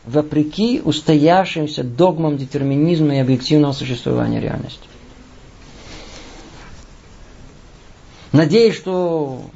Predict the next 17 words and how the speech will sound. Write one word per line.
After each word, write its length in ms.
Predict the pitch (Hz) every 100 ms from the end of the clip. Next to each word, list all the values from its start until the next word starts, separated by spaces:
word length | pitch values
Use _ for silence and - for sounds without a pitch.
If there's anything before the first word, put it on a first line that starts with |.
| - - -
материалистическое 880 | 151 185 185 175 208 180 - 151 139
понимание 1000 | - 147 165 175 208 196 175 156 135 131
и 20 |
восприятие 680 | 139 - 170 208 214 165
мира 300 | 160 160 147 - - - - -
мы 100 | 151
достаточно 920 | 143 180 185 170 160 156 151 139 -
расшатали. 760 | - 131 139 139 131 110 95 90 - - - - - - - - - - - - - - - - -
Теперь, 380 | 165 170 120 - - - - - -
знаете 300 | 190 196 170
что, 260 | - 196
даже 320 | 208 - 202 180
после 300 | 185 170 151
всего, 240 | 160 170
что 140 | 160
мы 100 | 147
сказали, 500 | 131 135 120 143 160